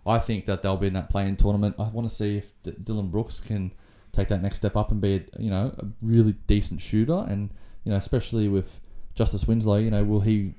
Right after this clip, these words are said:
step up? Will he be finally healthy and will be able to play? But, you know, there's not a lot on Memphis. I think they'll be a really good young team. They'll be competitive, and I think Tyler Jenkins is a p-,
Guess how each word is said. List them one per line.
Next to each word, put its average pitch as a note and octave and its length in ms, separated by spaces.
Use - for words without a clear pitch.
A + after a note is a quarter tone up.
step - 320
up? G2 240
Will G2+ 120
he G#2 140
be G2 180
finally G2 400
healthy G2 320
and F2+ 80
will F#2 80
be F#2 140
able F#2 180
to F2+ 60
play? F2 260
But, A2 60
you A2+ 80
know, G#2 60
there's A#2+ 140
not F#3 140
a E3 40
lot G#2+ 260
on G#2 140
Memphis. F#2 300
I F#2 80
think D#2 220
they'll F2 120
be F#2+ 140
a F2 80
really G2 360
good G2 260
young G2 240
team. A2+ 300
They'll F#2+ 100
be F2 140
competitive, A#2 680
and G#2+ 80
I G#2 40
think - 160
Tyler A2 240
Jenkins G2 420
is F#2+ 140
a F#2+ 60
p-, - 160